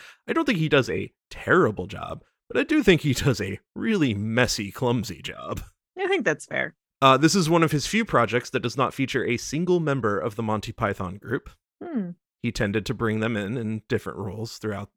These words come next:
Speaker 1: throughout his time. Jack's character was based off of Howard Stern, and the studio asked Stern for tapes of his show.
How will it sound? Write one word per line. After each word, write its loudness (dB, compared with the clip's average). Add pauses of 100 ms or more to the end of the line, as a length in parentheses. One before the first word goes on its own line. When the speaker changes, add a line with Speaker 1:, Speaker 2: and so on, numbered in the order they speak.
(120)
Speaker 1:
throughout -6
his -10
time. -10 (280)
Jack's 2
character 4
was 4
based 0
off 2
of -8
Howard -2
Stern, -8
and 0
the 2
studio 2
asked 0
Stern -4
for -6
tapes -8
of -14
his -4
show. -2